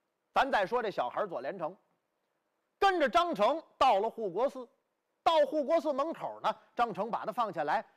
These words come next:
，“你去进去，赶紧找二喇嘛爷去啊！这个我就回去了，我赶紧陪着老爷去，万一还有什么事儿呢？”吩咐完了，张成回皇宫，小孩儿呢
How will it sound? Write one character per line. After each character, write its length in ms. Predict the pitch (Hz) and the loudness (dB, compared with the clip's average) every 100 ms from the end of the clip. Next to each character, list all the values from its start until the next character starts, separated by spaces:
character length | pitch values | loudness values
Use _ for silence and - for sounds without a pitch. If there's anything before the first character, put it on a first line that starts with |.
| _ | _
，“你 200 | - 165 | -12 -8
去 160 | 165 277 | -4 -4
进 220 | 254 269 | -2 -4
去， 140 | 170 151 _ _ | -6 -14 _ _
赶 180 | 202 247 | -4 -2
紧 140 | 254 | -4
找 140 | 156 | -4
二 220 | 143 208 175 | 0 2 0
喇 160 | 127 | -4
嘛 40 | 135 | -6
爷 200 | 147 247 | -2 -2
去 120 | 202 - _ | -2 -14 _
啊！ 220 | - 247 - _ _ | 0 0 -2 _ _
这 180 | - 247 | -4 -2
个 280 | 220 214 196 | 0 0 -2
我 340 | 156 160 131 139 | -4 -4 -4 0
就 140 | 214 | 0
回 240 | 151 175 | 2 0
去 100 | 254 | 2
了， 120 | 226 - | -2 -2
我 100 | 147 | -4
赶 160 | 196 254 | -2 -2
紧 100 | 208 | -4
陪 160 | 190 | -4
着 100 | 247 | -4
老 220 | 202 123 | -6 -6
爷 120 | 120 208 | -4 -4
去， 120 | 233 - | -4 -4
万 160 | 220 | -4
一 100 | 226 | -2
还 140 | 262 247 | -4 -2
有 140 | 175 | -4
什 120 | 151 | -6
么 80 | 202 | -6
事 80 | 262 | -4
儿 120 | 226 | -4
呢？” 60 | 190 _ _ _ _ _ _ _ _ _ _ _ _ _ | -10 _ _ _ _ _ _ _ _ _ _ _ _ _
吩 160 | 233 220 | -8 -8
咐 120 | 175 | -6
完 240 | 160 160 | -6 -4
了， 120 | 214 - _ | -4 -6 _
张 240 | 214 208 | -4 -4
成 220 | 165 175 | -8 -10
回 160 | 190 175 | -8 -10
皇 300 | 208 170 208 | -6 -6 -6
宫， 200 | 214 208 _ _ | -10 -12 _ _
小 360 | _ - 135 110 | _ -10 -8 -8
孩 140 | - | -10
儿 140 | 110 190 | -8 -6
呢 120 | 165 | -8